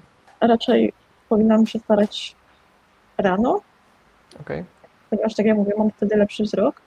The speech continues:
Speaker 1: lepiej widzę, jestem wypoczęta, wiadomo, jak się obudzi człowiek, jak jest po śniadaniu
Speaker 2: Mhm.
Speaker 1: i tak dalej, no to będzie miał lepszą koncentrację, lepszy wzrok, lepszą ostrość widzenia, niż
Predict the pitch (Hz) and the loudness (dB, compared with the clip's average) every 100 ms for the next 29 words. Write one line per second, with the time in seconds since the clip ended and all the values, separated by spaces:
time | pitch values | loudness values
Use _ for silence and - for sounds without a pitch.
0 | _ 220 220 214 202 226 311 330 - 233 | _ -4 -2 -2 -2 0 0 -2 -4 -4
1 | 233 226 - 226 214 220 220 220 - 226 | 0 -2 -2 0 0 2 0 0 -2 0
2 | 196 214 202 _ _ _ _ _ _ _ | 0 -2 -4 _ _ _ _ _ _ _
3 | - 220 - - 220 240 226 208 - 214 | -6 -2 0 0 2 0 0 -2 0 2
4 | 214 214 - 202 - - 214 - - 247 | 2 0 0 -2 -2 -2 -2 -2 0 2
5 | 214 208 208 208 208 220 220 220 214 - | 4 4 2 0 2 2 2 0 -2 -4
6 | _ _ _ _ _ _ _ _ - 262 | _ _ _ _ _ _ _ _ -2 0
7 | 269 262 - 262 - 262 240 233 226 - | 2 2 2 0 0 -2 -2 -2 -2 0
8 | 233 233 233 226 220 - 220 214 214 214 | 0 0 0 0 0 -2 -2 0 0 0
9 | - 214 - 202 226 226 220 202 214 214 | 0 -2 0 -4 -2 -2 -2 -2 0 0
10 | 220 214 214 - - | 2 2 0 -2 -10